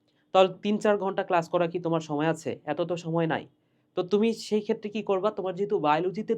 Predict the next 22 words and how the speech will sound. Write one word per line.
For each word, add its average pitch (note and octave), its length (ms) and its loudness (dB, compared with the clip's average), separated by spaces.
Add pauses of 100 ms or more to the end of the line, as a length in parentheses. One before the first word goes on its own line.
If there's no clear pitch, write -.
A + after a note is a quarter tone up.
দুর্বলতা A#3 460 4 (100)
আছে, - 180 -2 (640)
বায়োলজি, F3+ 480 4
তুমি G3+ 200 -2
যেহেতু G3+ 180 -4
ইঞ্জিনিয়ারিং G3+ 500 -2
প্রিপারেশন, F3 420 0
আমি G3+ 80 -2
ধরে F3 260 0
নিচ্ছি F3+ 280 -6
যে F#3+ 60 -6
তুমি F3+ 200 -8 (100)
বায়োলজি D3+ 360 -2 (760)
তেমন F#3 200 6 (100)
কিছুই F3+ 320 -2
পারো A#2+ 220 2
না। - 60 -12 (380)
কেন F#3 120 4 (160)
আমি F3+ 180 0
যতজন F#3 400 2
ফ্রেন্ডকে F3+ 340 -4
দেখেছি D#3+ 280 -2